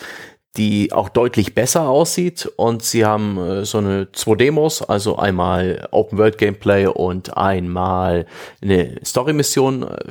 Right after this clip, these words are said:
spielbar gehabt. Ich hab die Open-World-Demo gespielt, weil ich mich mit der Serie ganz gut auskenne und jetzt nicht so viel japanisches K-, Verbrechensdrama in der ku-, am kurzen Messetag einsaugen kann.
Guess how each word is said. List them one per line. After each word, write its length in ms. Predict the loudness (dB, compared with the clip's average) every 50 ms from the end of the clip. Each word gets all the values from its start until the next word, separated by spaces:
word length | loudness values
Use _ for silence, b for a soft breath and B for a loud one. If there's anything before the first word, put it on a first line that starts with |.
| -16 -14 -8 -8
spielbar 340 | -6 0 0 2 2 2 2
gehabt. 260 | 2 -2 -2 -2 -6
Ich 100 | -4 -4
hab 120 | -4 -4
die 120 | -2 0 0
Open-World-Demo 640 | 0 -2 -2 -2 0 0 2 4 2 2 2 0
gespielt, 520 | -4 -4 -8 -6 -4 -2 -2 -2 -2 0 0
weil 120 | 0 0
ich 120 | 0 -2 -6
mich 240 | -8 -8 -6 -4
mit 100 | 0 2
der 100 | 2 4
Serie 220 | 4 4 4 4 4
ganz 160 | 2 0 0
gut 140 | -4 -4 -2
auskenne 520 | -2 -2 -4 -2 -2 -2 -2 -2 -2 -4
und 220 | -4 -4 -4 0 0
jetzt 240 | 0 0 -2 -8 B B B B B B B
nicht 160 | 0 0 0
so 100 | 0 -4
viel 200 | -4 0 2 2
japanisches 760 | 4 2 2 0 -2 -2 0 0 0 0 0 0 -2 -2 -6 -8 -10
K-, 160 | -10 -12 -10 -6
Verbrechensdrama 920 | -4 -4 -2 0 0 -2 0 -2 -4 -2 0 2 2 2 2 2 0 0
in 120 | 0 2 0
der 100 | 0 0
ku-, 180 | 0 -4 -2 0
am 120 | -2 -4
kurzen 320 | -2 -2 -2 -2 -2 -2 0
Messetag 520 | 0 0 0 -2 -4 -2 -2 -2 -2 -2
einsaugen 560 | -2 -2 0 0 2 2 2 2 0 -4 -8
kann. 260 | -4 -2 -2 -2 -2